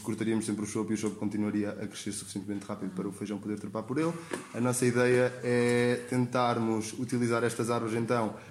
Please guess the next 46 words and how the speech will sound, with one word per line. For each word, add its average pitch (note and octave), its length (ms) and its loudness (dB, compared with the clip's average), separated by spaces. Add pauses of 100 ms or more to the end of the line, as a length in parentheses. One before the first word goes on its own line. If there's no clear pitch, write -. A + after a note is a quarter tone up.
para B2+ 160 2
produzir A#2+ 400 2
o A#2 100 4
adubo A2+ 520 2
e A2+ 80 2
a A2+ 40 4
matéria A2+ 280 2
orgânica A2 320 2
do G#2+ 80 0
próprio G#2+ 260 -2
sistema, F3+ 480 0
através G#2 300 0
das G#2 100 -2
podas. E3 400 -2 (420)
Eh, A2 320 0
esta A2 180 0
árvore, A2 380 2
bem G#2+ 120 2
como G#2+ 300 2
outras, G#2 300 0
são G#2+ 120 -2
ra-, G#2 160 -4
árvores G#2 360 -4
que G#2 260 -2 (220)
têm A2 180 0
grande, G#2+ 300 0 (120)
grande G#2+ 280 0
profundidade G#2+ 520 0
de - 80 -6
raízes, C3+ 480 0 (180)
portanto G#2+ 280 -4
que - 120 -8
vão A2 460 2 (300)
à G#2 80 -6
pedra A#2+ 340 2
ou G#2+ 100 6
ao G#2+ 40 2
subsolo, G#2+ 480 0
onde A2 160 0
querem, A2 320 -2 (320)
eh, A2 300 4
onde, G#2+ 240 2
onde A2 100 -4
quer G#2+ 240 -2
que, - 120 -4
hum, G#2 520 0